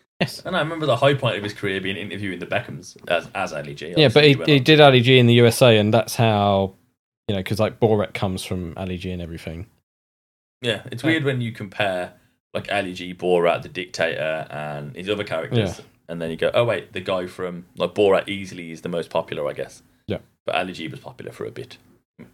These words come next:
Speaker 2: Ali G only got one movie, Borat got two.
Speaker 1: Okay.
Speaker 2: Yeah.
Speaker 1: So,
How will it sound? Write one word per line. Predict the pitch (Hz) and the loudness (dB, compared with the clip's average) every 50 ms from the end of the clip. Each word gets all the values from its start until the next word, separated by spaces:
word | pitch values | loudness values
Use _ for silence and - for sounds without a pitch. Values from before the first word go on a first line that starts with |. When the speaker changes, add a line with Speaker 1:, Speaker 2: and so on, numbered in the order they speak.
| _ - | _ -8
Speaker 2:
Ali | 92 98 95 | -6 -6 -6
G | 90 92 87 | -6 -6 -6
only | 80 80 | -6 -6
got | 80 - - - | -8 -8 -8 -8
one | 78 73 69 | -8 -8 -8
movie, | 67 65 67 69 | -10 -14 -16 -16
Borat | 62 - 62 58 - - | -10 -6 -6 -6 -6 -8
got | - - - | -12 -14 -12
two. | - 58 - _ - - _ _ - - | -14 -14 -14 _ -20 -20 _ _ -12 -6
Speaker 1:
Okay. | - 117 123 123 - - - - - - _ _ _ _ _ _ _ _ _ _ _ _ _ _ _ _ _ - | -2 -2 -2 -2 -4 -10 -12 -12 -14 -20 _ _ _ _ _ _ _ _ _ _ _ _ _ _ _ _ _ -10
Speaker 2:
Yeah. | 107 101 - - - - - _ - | -10 -10 -10 -12 -18 -20 -20 _ 0
Speaker 1:
So, | - 127 113 113 113 | 2 4 4 4 2